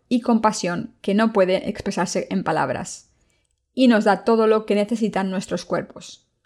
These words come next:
Los que vivimos en los últimos días debemos cuidar de nuestras almas.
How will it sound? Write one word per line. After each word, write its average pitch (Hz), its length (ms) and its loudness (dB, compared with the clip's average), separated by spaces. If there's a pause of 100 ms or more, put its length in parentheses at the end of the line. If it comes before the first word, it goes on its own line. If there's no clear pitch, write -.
(760)
Los 208 240 2
que 214 160 0
vivimos 214 420 4
en 208 60 0
los 190 200 0
últimos 202 380 -2
días 196 440 0 (240)
debemos 202 420 2
cuidar 175 300 0
de 180 80 -2
nuestras 190 320 -6
almas. - 520 -8